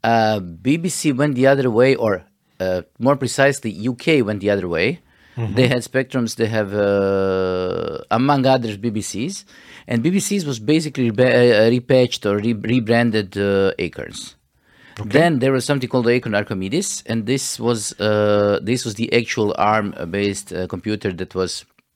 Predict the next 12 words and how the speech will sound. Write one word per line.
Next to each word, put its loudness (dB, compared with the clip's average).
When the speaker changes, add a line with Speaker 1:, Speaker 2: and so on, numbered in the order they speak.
Speaker 1:
uh, 0
first 0
thing, 0
first -4
tangible -2
thing -2
that -2
the 0
arm 0
Corporation -4
did. -10
Speaker 2:
Okay. -2